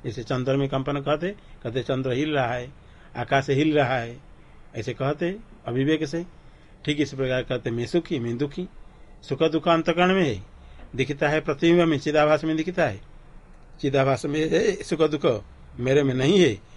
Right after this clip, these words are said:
ये विचार करना है। ये बार बार विचार करके निश्चय हो जाए, यही विद्या है।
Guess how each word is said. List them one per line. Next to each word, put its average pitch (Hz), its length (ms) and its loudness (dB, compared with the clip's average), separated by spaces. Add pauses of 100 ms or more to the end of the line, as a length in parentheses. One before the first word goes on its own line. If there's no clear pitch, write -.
(200)
ये 131 140 4
विचार 120 400 0
करना 113 320 -4
है। 101 180 -8 (540)
ये 160 100 2
बार 123 340 2
बार 123 180 0
विचार 127 340 -2
करके 123 280 -6
निश्चय 120 300 -4
हो 147 180 -2
जाए, 180 240 0 (1800)
यही 139 180 6
विद्या 165 320 6
है। 131 260 -2